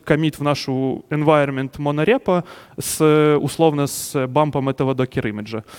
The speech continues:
Соответственно, это работает так же само с Helm-чартами. Вы можете сторить Helm-чарты в репозитории со своим продуктовым кодом, в другом репозитории. Можете иметь один Helm-чарт, который деплоит все ваши аппликейшены. Можно иметь один для каждого,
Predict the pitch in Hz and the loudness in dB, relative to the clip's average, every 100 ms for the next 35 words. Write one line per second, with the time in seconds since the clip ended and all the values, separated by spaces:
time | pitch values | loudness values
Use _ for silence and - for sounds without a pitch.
0 | - - 156 160 196 - 175 170 160 170 | -16 0 2 4 2 2 2 4 4 4
1 | 160 156 165 143 147 156 139 143 - 139 | 4 2 0 -2 -2 0 0 -2 -2 -4
2 | 135 135 113 120 123 147 170 - 147 - | -2 -2 -2 -2 -2 0 0 -2 -6 0
3 | 143 135 - 165 151 139 147 135 - 120 | 0 0 0 2 2 0 0 0 -2 -6
4 | - - - _ 131 202 202 170 175 190 | -6 -14 -20 _ 2 2 4 2 2 4
5 | 180 165 - 151 156 151 147 143 147 - | 4 4 2 0 0 0 0 -2 -2 0
6 | 147 147 165 156 139 127 160 202 185 170 | 0 0 0 2 0 2 4 6 4 4
7 | 156 151 143 143 147 139 135 147 170 - | 2 2 0 0 0 0 0 2 0 -2
8 | 160 156 147 143 156 143 147 143 160 143 | -2 -2 -2 0 0 0 -2 -2 0 0
9 | - 135 139 135 131 - 135 123 - - | 0 -2 0 -2 -4 -4 -2 -2 -6 -16
10 | - - - 190 170 151 160 143 147 135 | -20 -20 0 4 6 4 0 -2 -2 -2
11 | 127 127 127 127 147 147 143 139 139 131 | -2 -2 -4 -4 0 0 0 -2 -2 -2
12 | 135 131 143 131 127 202 180 170 160 | -2 -2 0 0 4 2 2 2 0